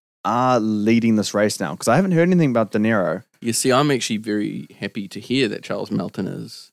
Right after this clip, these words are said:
Speaker 2: because,
Speaker 1: Mm.
Speaker 2: um, I would not at all be, um, feel bad if Charles Melton won.
Speaker 1: Me neither.
Speaker 2: E-, even over
Speaker 1: Mm.
Speaker 2: Robert Downey, you know, like, even though
Speaker 1: Yeah.
Speaker 2: I think that Robert Downey did a phenomenal job
Speaker 1: Mm.
Speaker 2: of that character,
Speaker 1: Yeah.
Speaker 2: um,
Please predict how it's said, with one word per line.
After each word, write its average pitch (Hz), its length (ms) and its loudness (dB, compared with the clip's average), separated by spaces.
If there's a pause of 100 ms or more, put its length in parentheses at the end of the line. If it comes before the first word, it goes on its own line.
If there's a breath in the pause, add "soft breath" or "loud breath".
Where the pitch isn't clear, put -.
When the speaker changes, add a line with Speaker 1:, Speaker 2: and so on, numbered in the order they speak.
Speaker 2:
because, 101 680 0
Speaker 1:
Mm. - 80 -2
Speaker 2:
um, 98 300 0
I 117 80 0
would 104 160 0
not 101 180 2
at 101 100 2
all 101 160 2
be, 98 540 0
um, 98 580 -4 (680)
feel 101 240 0
bad 98 600 2
if - 320 -2
Charles 98 260 0
Melton 98 300 0
won. 98 300 -2 (360)
Speaker 1:
Me - 160 -8
neither. 107 280 2
Speaker 2:
E-, - 80 4
even 151 300 4
over 127 260 4
Speaker 1:
Mm. 110 40 -2
Speaker 2:
Robert 120 240 6
Downey, 107 380 2
you 107 100 -2
know, 104 180 2
like, 104 200 2
even 107 220 2
though 107 80 4
Speaker 1:
Yeah. 107 60 4
Speaker 2:
I 101 40 2
think 98 200 -2
that 104 120 0
Robert 101 220 0
Downey 101 240 0
did 92 120 -4
a - 60 -8
phenomenal 101 720 -2
job 92 480 -4 (140)
Speaker 1:
Mm. 113 280 -2
Speaker 2:
of 104 100 -2
that - 160 -4
character, 95 580 -2 (160)
Speaker 1:
Yeah. 98 460 2
Speaker 2:
um, 98 340 -2